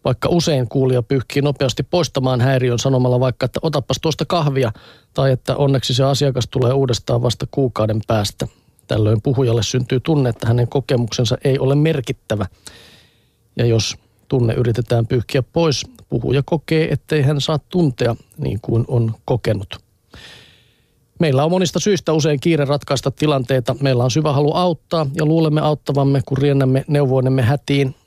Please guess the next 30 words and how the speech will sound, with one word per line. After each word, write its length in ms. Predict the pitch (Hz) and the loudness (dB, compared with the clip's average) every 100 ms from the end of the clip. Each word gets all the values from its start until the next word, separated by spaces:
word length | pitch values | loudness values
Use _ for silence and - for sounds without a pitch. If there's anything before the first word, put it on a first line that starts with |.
| - | -6
Emme 200 | 123 120 | 0 0
kestä 280 | - 123 143 | 0 0 2
nähdä 300 | 147 151 127 | 2 2 0
toista 400 | - 135 - 131 | 0 -2 -2 0
ongelmatilanteessa. 960 | 131 123 113 110 107 104 113 - - - - - - - - | 2 2 0 0 -2 -2 -4 -6 -8 -10 -18 -20 -20 -14 -2
Usein 280 | 165 120 113 | 0 2 0
kyse 220 | 151 139 | 0 2
on 100 | 139 | 2
myös 280 | 143 135 - | 2 0 0
siinä, 260 | 160 139 - _ _ _ - | 0 0 -4 _ _ _ -6
siitä, 300 | 156 139 139 | -2 0 0
ettemme 340 | - 131 131 | -2 -2 -2
kestä 260 | 120 139 - - _ - | 0 -2 -4 -8 _ -4
kohdata 440 | 165 131 123 127 - | 0 0 0 -2 -2
tunnetta, 440 | 175 165 131 - 123 | 0 2 0 0 0
jonka 260 | 120 120 | 0 0
vallassa 380 | 131 123 117 127 | 0 0 0 -2
toinen 380 | - 143 135 135 | 0 2 2 2
on. 280 | 175 143 107 - _ - - - _ - | 0 -2 -4 -10 _ -20 -20 -20 _ -2
Ja 80 | 131 | 0
joskus 360 | 127 - - | 0 -2 -2
väistämme 380 | 135 120 - 127 | 0 0 0 0
näissä 280 | 135 131 - | 2 0 -2
tilanteissa 500 | 139 135 120 131 - | -2 0 0 -2 0
myös, 260 | 135 143 127 | 0 2 0
koska 300 | - 127 - | -4 -6 -4
emme 340 | 147 127 135 127 | -2 0 0 0
halua 300 | 127 120 156 | -2 0 0
oikeasti 480 | 175 170 - 160 - - | 0 -2 -2 -4 -4 -6
kuulla, 340 | - 131 117 | -2 0 0